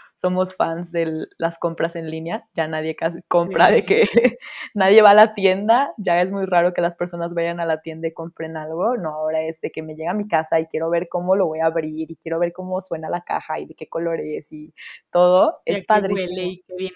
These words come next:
Speaker 1: A qué
Speaker 2: adentro.
Speaker 1: huele, a, a cómo se siente, él, él lo está haciendo muy bien. Todo esto, todo él así como dices tú,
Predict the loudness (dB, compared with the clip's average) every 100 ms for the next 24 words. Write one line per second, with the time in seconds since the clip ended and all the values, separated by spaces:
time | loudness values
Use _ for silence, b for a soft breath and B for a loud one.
0 | 4 4 6 0 2 2 4 4 2 0
1 | 0 -4 B B B _ -2 -2 0 -6
2 | -2 -2 -2 -2 0 -2 0 0 0 -2
3 | 0 0 0 -2 _ _ _ 0 2 0
4 | 0 -2 0 -2 -4 -2 -2 -2 2 2
5 | 2 -4 -8 -6 -6 -6 _ -14 -8 -6
6 | -6 -8 -8 -10 -12 _ _ _ 0 2
7 | 4 2 -2 -2 2 2 2 -2 -2 2
8 | 2 2 -2 _ _ _ _ _ -10 -8
9 | -10 -6 -6 -6 -10 -8 -6 -6